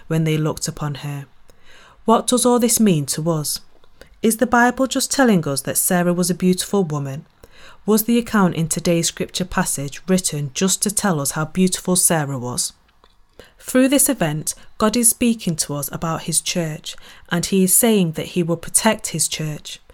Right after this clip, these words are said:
Abraham's wife was taken to Pharaoh's palace, but what did God do? What did he do by striking Pharaoh's palace with a plague? He made it so that Abraham's wife was returned back to him.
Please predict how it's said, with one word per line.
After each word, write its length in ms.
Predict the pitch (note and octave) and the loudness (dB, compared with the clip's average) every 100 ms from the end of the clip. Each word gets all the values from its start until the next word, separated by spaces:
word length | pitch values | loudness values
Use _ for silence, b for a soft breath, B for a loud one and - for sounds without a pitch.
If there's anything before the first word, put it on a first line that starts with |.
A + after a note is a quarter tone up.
| B B B B | B B B B
Abraham's 580 | G#3 A3+ A#3 C4+ C4+ - | 2 2 2 0 0 0
wife 280 | D#3+ D#3 | -2 -2
was 120 | - D#3+ | -4 -2
taken 380 | F3+ E3 - | -2 -4 -4
to 120 | D#3 - | -8 -6
Pharaoh's 540 | - F3 E3 E3 D#3+ | -4 -4 -2 -4 -6
palace, 580 | - F#3+ D3 C#3 - - B B B | -4 -4 -4 -10 -12 -14 B B B
but 120 | - | -4
what 280 | F3 A3 - | 0 0 0
did 220 | B3 A#3 | -4 -2
God 280 | A#3 A3 - | -2 -2 -4
do? 280 | D3 C#3 C#3 _ _ b b b - | -10 -10 -14 _ _ b b b -2
What 220 | G#3+ A#3 | 0 0
did 180 | C4 B3 | -2 0
he 160 | C4 | 0
do 280 | A#3+ A3 E3 | 0 2 0
by 220 | D#3 D3+ | -2 -4
striking 560 | D3 - F#3 F3+ - F#3 | -4 -2 -2 -2 0 -2
Pharaoh's 460 | - F3+ F3 F3 - | 0 0 0 -2 -4
palace 400 | G3 E3+ D3+ - | -2 -2 -2 -6
with 120 | D#3 | -8
a 60 | |
plague? 560 | D#3+ - E3+ D3 D3 - - B B B | -8 -4 -4 -4 -12 -20 -20 B B B
He 180 | - F#3 | 0 6
made 360 | F#3+ G#3 A#3 A#3 | 6 6 4 0
it 120 | - | -2
so 340 | - F#3 D3+ | 0 0 -2
that 200 | C#3 D3+ - | -4 -6 -2
Abraham's 600 | G3 G#3 F#3+ A3 G#3+ - | -2 -2 -2 0 0 0
wife 360 | E3+ C#3+ D3 | -4 -4 -6
was 160 | D#3+ - | -8 -8
returned 500 | D#3 - G3 D#3+ D3 | -6 -2 0 0 -2
back 220 | F3 D3+ - | -6 -6 -10
to 100 | D3+ | -12
him. 300 | - C#3+ | -12 -12